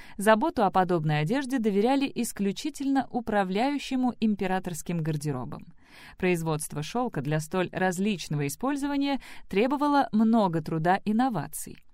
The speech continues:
Простейший ткацкий станок, в котором использовался вес ткача, чтобы обеспечить необходимое натяжение нитей основы, использовался, по крайней мере, семь тысяч лет назад. Спрос привёл к созданию множества других станков,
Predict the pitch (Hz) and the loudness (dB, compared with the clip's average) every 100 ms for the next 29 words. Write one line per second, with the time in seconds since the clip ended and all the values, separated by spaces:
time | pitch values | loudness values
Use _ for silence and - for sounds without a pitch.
0 | - - 180 185 - 190 156 160 - 175 | -20 -4 -2 -2 -2 -2 -2 -6 0 0
1 | 156 - 143 - 151 147 226 208 - 147 | 0 -2 -8 -4 -2 0 0 -2 -6 -4
2 | 165 170 180 - 185 170 165 160 175 170 | -2 -2 -4 -2 -2 -2 -4 -4 -4 -2
3 | 151 - - 160 160 262 208 - 147 139 | -4 -8 -2 -2 0 -2 -2 -4 -2 0
4 | 147 156 175 156 151 175 170 - 196 165 | 0 -2 -2 -4 -4 -2 -2 0 -2 0
5 | 151 151 156 151 185 160 147 143 156 247 | -2 -2 -2 -2 -2 -2 -2 -2 -2 -2
6 | 277 294 - 254 - 240 240 233 233 - | -2 -4 0 -2 0 0 2 2 -2 -4
7 | - - 262 - 311 359 370 349 269 240 | -10 -2 -2 0 0 2 0 0 2 2
8 | - 208 196 196 262 311 285 - 269 330 | 2 2 2 2 2 0 -4 -2 -4 -4
9 | 240 233 226 - 165 156 156 - 151 147 | -6 -6 -6 -6 -2 -2 -2 -4 -2 -2
10 | 135 - - - - - - - - - | -4 -8 -14 -20 -20 -20 -20 -20 -14 -10
11 | - 214 190 196 190 214 247 - 180 165 | 0 0 0 0 2 2 0 0 0 2
12 | 180 180 185 180 180 220 269 277 - 254 | 2 2 2 0 2 0 0 -4 -6 -6
13 | 214 208 175 180 - 147 139 147 247 | -2 -2 0 -2 -2 -4 -2 -2 -4